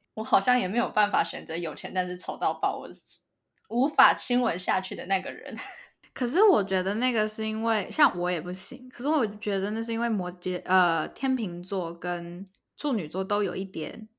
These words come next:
Speaker 2: 就是外貌协会，就或者是最起码我们两个是外貌协会，但是我觉得大多数的摩羯座，就是如果你只有这两个选择的话，我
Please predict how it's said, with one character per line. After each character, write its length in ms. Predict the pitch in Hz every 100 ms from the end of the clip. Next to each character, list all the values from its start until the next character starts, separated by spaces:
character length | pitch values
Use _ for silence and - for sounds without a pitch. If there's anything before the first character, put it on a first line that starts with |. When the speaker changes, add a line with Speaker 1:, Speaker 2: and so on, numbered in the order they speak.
| _
Speaker 2:
就 120 | -
是 520 | 165 170 156 151 - - _ -
外 140 | 214
貌 140 | 214 226
协 180 | 226
会， 220 | - 170 -
就 140 | 208
或 140 | 240 254
者 100 | 190
是 100 | 214
最 140 | 220
起 100 | 214
码 120 | 170
我 180 | 165 170
们 140 | 156
两 260 | 190 170 -
个 180 | - -
是 300 | - 170 165
外 140 | 160
貌 180 | 170 156
协 180 | - -
会， 240 | - -
但 200 | 214 226
是 80 | 220
我 260 | 208 160 -
觉 180 | -
得 160 | - - - -
大 200 | 254 190
多 200 | 202 208
数 200 | 233 208
的 60 |
摩 200 | 180 165
羯 160 | 170 170
座， 160 | 170
就 100 | 160
是 80 | 240
如 140 | 277 208
果 100 | 226
你 280 | 185 - _
只 240 | - - 202
有 160 | 214
这 140 | 185 208
两 160 | 175
个 40 | -
选 200 | - 139
择 120 | -
的 60 | 160
话， 180 | 196 - -
我 200 | 190